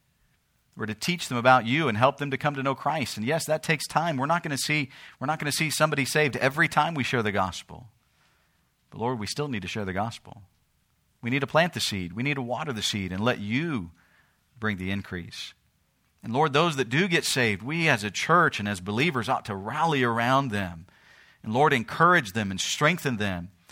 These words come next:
to help them to grow in their walk with you.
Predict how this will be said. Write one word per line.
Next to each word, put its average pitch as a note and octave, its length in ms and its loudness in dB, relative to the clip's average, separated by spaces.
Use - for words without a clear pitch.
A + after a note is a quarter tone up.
to A2 100 -2
help D3 260 4
them B2+ 120 -2
to A2+ 80 0
grow C3+ 360 4
in C3+ 60 -2
their G#2+ 120 0
walk C3+ 280 4
with A2 200 -6
you. G2+ 360 -4